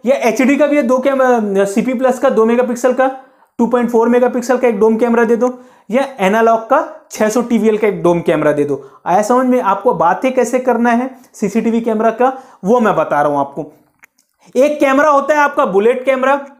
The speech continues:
एकदम ही कॉमन चीजें मैं आपको बता रहा हूं जो मार्केट में बात होता है, ठीक है। डोम कैमरे के बारे में आपको हमेशा सुनने मिलेगा और बुलेट कैमरे के बारे में। बाकी सब जो मैं आगे बताऊंगा कैमरे के बारे में, उसके बारे में थोड़ा कम सुनने मिलेगा, उसके बारे में थोड़ा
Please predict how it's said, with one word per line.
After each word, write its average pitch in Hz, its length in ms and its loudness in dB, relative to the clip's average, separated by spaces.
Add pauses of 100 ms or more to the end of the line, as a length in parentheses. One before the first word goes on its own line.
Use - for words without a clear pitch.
(240)
एकदम 277 240 0
ही 349 80 0
कॉमन 302 500 0
चीजें 302 280 0
मैं 311 100 4
आपको 277 300 2
बता 247 300 2
रहा 285 120 2
हूं 247 80 -2
जो 277 100 -2
मार्केट 240 460 -2
में 254 160 0
बात 214 280 0
होता 240 260 0
है, - 460 -2 (140)
ठीक 240 100 2
है। 185 60 2
डोम 247 300 2
कैमरे 254 300 0
के 269 80 0
बारे 254 240 2
में 262 100 0
आपको 262 220 0
हमेशा 277 380 0
सुनने 254 300 0
मिलेगा 247 380 2
और 262 140 0
बुलेट 214 360 0
कैमरे 185 260 0
के 175 100 -4
बारे 160 220 2
में। 151 100 -4 (400)
बाकी 240 420 0
सब 320 380 -2
जो 302 180 2
मैं 277 200 0
आगे 202 340 0
बताऊंगा 294 380 0
कैमरे 254 380 -2
के 285 80 -2
बारे 277 240 2
में, 330 160 -2 (280)
उसके 311 320 2
बारे 294 240 2
में 285 120 0
थोड़ा 262 200 2
कम 247 260 -2
सुनने 262 280 0
मिलेगा, 277 360 2
उसके 262 280 0
बारे 247 220 2
में 254 120 2
थोड़ा 240 160 2